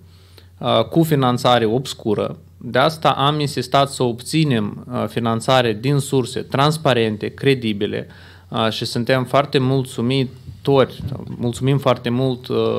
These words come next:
celor de la European Endowment for Democracy și ambasadei țărilor de jos pentru că au decis să, uh, finanțeze acest proiect. Uh,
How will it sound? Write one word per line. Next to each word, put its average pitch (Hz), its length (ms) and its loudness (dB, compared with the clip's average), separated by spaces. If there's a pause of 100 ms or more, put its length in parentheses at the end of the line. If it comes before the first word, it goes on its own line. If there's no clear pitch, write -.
(180)
celor 120 260 0
de 117 120 -6
la 110 100 0
European 117 420 -2
Endowment 117 400 0
for 113 140 -4
Democracy 113 500 -4
și 107 120 -6
ambasadei 113 680 -2
țărilor 117 440 -2
de 110 100 -6
jos 110 340 0 (420)
pentru 113 260 -4
că - 120 -2
au 107 120 2
decis 151 440 -2
să, 127 480 0 (420)
uh, 107 220 -4
finanțeze 117 560 0
acest 123 320 -2
proiect. 110 440 -4 (540)
Uh, 113 680 0